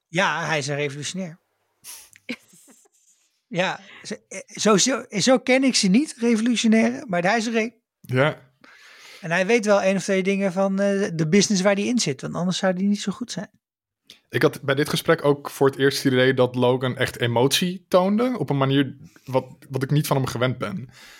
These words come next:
Speaker 3: Eh, hij reageerde zo heftig op dat Kendall hem evil noemde.
Speaker 1: Hmm.
Speaker 3: Eh, ehm, d-,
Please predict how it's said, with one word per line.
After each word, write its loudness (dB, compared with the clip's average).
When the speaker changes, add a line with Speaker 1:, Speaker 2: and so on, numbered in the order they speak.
Speaker 3:
Eh, -4
hij 2
reageerde 2
zo 6
heftig 0
op -2
dat 0
Kendall 0
hem -2
evil 2
noemde. 2
Speaker 1:
Hmm. 4
Speaker 3:
Eh, 2
ehm, 0
d-, -20